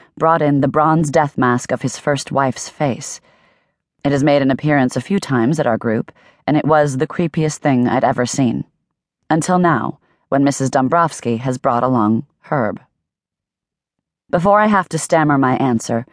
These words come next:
Marge calls our little group to order. We each pull a folding chair into the circle, close enough to pat someone on the shoulder or reach out a hand in support.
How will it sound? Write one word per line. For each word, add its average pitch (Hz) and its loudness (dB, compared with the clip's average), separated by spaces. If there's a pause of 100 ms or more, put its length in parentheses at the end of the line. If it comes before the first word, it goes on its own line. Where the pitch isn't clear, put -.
(120)
Marge 156 2
calls 151 2
our 139 2
little 135 0
group 139 -2
to - -6
order. 135 -2 (680)
We 151 -2
each 147 -2
pull 147 2
a 143 0
folding 139 2
chair 131 0
into 131 0
the 147 -2
circle, 127 -2 (240)
close 156 0
enough 143 0
to - -6
pat - -2
someone 143 2
on 131 2
the 127 2
shoulder 135 -2
or 123 -2
reach 139 -2
out 143 2
a 135 0
hand 139 0
in 113 0
support. 123 -6